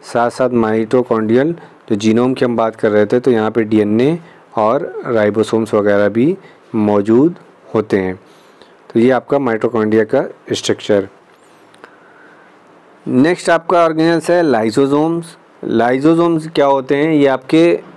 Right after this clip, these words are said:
vesicles होते हैं, Golgi apparatus से form होते हैं और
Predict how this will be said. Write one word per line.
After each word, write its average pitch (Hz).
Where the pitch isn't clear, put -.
vesicles 131
होते 117
हैं, 131
Golgi 123
apparatus 120
से 139
form 120
होते 107
हैं 127
और 127